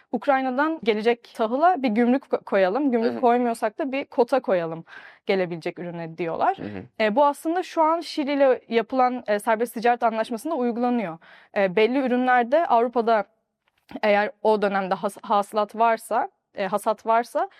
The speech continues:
Speaker 1: o zaman Şili'den gelecek ürünlere normal gümrük vergisi uygulanıyor indirimli yerine. Bunun aynısını alıp Uk-, Ukrayna ile yapılan, e, bu anlaşmada da uygulayalım diyorlar. E, ama bu konuda herhangi bir gelişme yok.
Speaker 2: Son bir yeşil mutabakata da değinelim. Yani çok karışık bir şey yeşil mutabakat. Biz böyle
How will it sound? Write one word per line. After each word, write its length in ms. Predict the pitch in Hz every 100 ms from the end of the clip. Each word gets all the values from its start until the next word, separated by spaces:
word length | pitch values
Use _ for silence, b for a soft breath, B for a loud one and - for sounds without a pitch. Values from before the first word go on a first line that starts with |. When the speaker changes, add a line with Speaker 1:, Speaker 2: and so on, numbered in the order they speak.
| b b
Speaker 1:
o 120 | - 233
zaman 420 | 247 277 339 359
Şili'den 460 | - 254 262 240 226
gelecek 280 | 214 226 226
ürünlere 460 | 208 214 254 349
normal 300 | 277 262 262
gümrük 280 | 220 190 180
vergisi 340 | 180 175 -
uygulanıyor 400 | 180 170 175 180
indirimli 460 | 185 190 175 180 175
yerine. 340 | 170 170 - - b b
Bunun 160 | 277 311
aynısını 440 | 339 294 254 311
alıp 180 | 294 349
Uk-, 180 | 277 -
Ukrayna 420 | 240 285 285 277
ile 80 | 269
yapılan, 520 | 254 254 269 254 - -
e, 240 | 214 202 208
bu 240 | 233 -
anlaşmada 520 | 226 233 233 269 285
da 40 | 226
uygulayalım 680 | 185 175 175 165 170 170
diyorlar. 400 | 165 165 - 359 _ B B B 214
E, 120 | 208
ama 380 | 240 262 285 233
bu 60 |
konuda 320 | 240 214 226
herhangi 380 | 262 220 208 202
bir 60 | 220
gelişme 400 | 208 190 - 247
yok. 80 | 190
Speaker 2:
Son 240 | 214 220
bir 40 |
yeşil 240 | 202 - 214
mutabakata 640 | 208 208 202 214 214 208
da 120 | 160
değinelim. 400 | 135 127 131 156
Yani 220 | 170 160 156
çok 300 | 175 - -
karışık 360 | 180 170 214
bir 60 | 170
şey 100 | 160
yeşil 220 | 135 147
mutabakat. 460 | 139 135 127 131 135
Biz 140 | 131
böyle 260 | 147 143